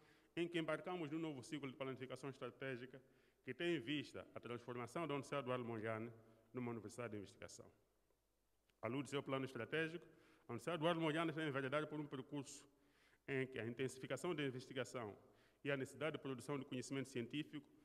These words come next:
se constituem como a sua estratégia orientadora. A experiência das instituições de ensino superior portuguesas,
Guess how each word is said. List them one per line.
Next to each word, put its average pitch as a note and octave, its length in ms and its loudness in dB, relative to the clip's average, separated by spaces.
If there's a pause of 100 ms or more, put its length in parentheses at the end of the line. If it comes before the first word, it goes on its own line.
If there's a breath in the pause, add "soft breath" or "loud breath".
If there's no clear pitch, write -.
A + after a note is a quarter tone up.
(160 loud breath)
se - 140 -10
constituem C3+ 560 0
como C3+ 200 -2
a B2+ 60 2
sua C3 360 -2 (160)
estratégia A#2 720 -2 (680 soft breath)
orientadora. G#2+ 600 -4 (920 soft breath)
A A2+ 60 -2
experiência D#3+ 480 0
das D#3 120 2
instituições D3+ 520 0 (180)
de B2+ 100 0
ensino D#3 200 -2
superior D#3 240 -2
portuguesas, A#2+ 760 -2